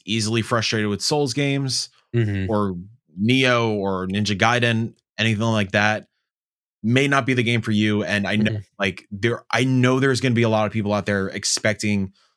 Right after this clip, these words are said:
Speaker 1: a more forgiving, straight up action game that makes you feel like a complete badass. And this is an action game that makes you feel like a complete badass, but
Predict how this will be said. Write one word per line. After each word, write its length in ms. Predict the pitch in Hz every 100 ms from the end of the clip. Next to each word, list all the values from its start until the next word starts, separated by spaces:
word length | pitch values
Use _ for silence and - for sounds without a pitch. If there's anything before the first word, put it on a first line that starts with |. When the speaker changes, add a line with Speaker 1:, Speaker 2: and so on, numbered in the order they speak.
| _ -
Speaker 1:
a 60 | 113
more 340 | 110 110 113
forgiving, 560 | 117 117 104 104 104 98
straight 340 | - - 101
up 180 | 98 92
action 340 | - 101 - 107
game 160 | 107
that 140 | 101 92
makes 240 | 95 87
you 60 | 98
feel 140 | 107
like 140 | 95 92
a 60 |
complete 360 | 87 87 101 85
badass. 480 | 95 95 107 110 -
And 280 | 107 98 92 _ -
this 160 | 131 120
is 160 | 127
an 80 | 147
action 300 | 143 123 139
game 160 | 120 113
that 100 | 113
makes 180 | 107 120
you 60 |
feel 140 | 110 113
like 140 | 113
a 40 |
complete 320 | 107 - 117 90
badass, 460 | 107 113 90 95 -
but 260 | 98 92